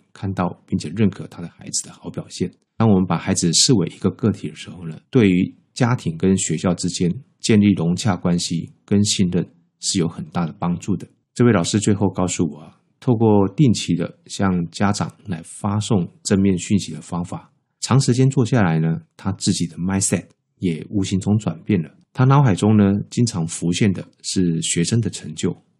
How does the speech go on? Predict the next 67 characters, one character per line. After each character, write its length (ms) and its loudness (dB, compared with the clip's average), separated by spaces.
而 140 -4
不 100 -16
是 120 -6
他 160 -4
犯 400 -2
错 200 -4
的 100 -6
样 200 -10
子。 180 -10
赞 180 4
美 220 2
肯 220 -10
定 180 0
并 160 0
不 100 -4
是 160 -2
说 160 0
非 120 2
得 140 -4
要 140 -4
有 80 -12
多 160 -8
大 160 -2
的 120 -4
成 240 -10
就 200 -6
才 200 -10
值 240 -2
得 100 -2
我 60 -4
们 140 -10
大 260 -2
人 160 -12
来 200 -16
开 160 -10
金 220 -4
口， 200 -16
比 20 -4
如 120 0
说， 340 2
一 80 -2
位 300 4
常 180 -4
常 140 -4
迟 160 -4
到 100 2
的 60 2
学 120 -4
生 300 -2
开 160 0
始 160 2
有 80 2
好 240 -4
转 160 -2
的 80 -10
时 160 -8
候， 260 -6
即 160 2
使 200 4
他 220 -4
还 160 0
没 80 6
有 120 4
完 220 -2
全 180 -4
达 200 -14
标， 200 0